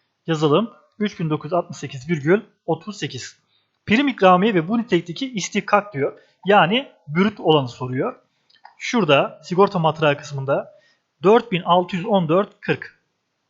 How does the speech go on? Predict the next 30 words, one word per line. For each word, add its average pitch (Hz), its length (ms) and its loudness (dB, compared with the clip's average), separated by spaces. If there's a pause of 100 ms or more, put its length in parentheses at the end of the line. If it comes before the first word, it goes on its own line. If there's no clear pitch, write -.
(640)
Dört 185 260 2
bin 151 60 -6
altı 170 300 -2
yüz 156 60 -14
on 175 180 0
dört 127 160 -4 (920)
kırk. - 360 -2 (460)
Girdik. 160 540 -2 (480)
Eksik 190 320 -6
gün 269 100 -2
sayısı. 180 540 0 (240)
Biz 233 160 -2
öğretmenimizi 214 600 0
ayın 202 180 2
kaçında 202 320 0
ayırmıştık? 175 640 -2
Bakın 170 220 -2
burada 170 180 2
yazıyor 147 440 0
on 170 200 0
dokuz 151 180 -6
sıfır 139 240 -14
altı. 151 440 -10 (180)
Burada 156 220 -4
da 156 60 4
yazıyor 135 320 0
on 156 180 -2
dokuz - 180 -8
sıfır - 220 -18
altı. 131 400 -8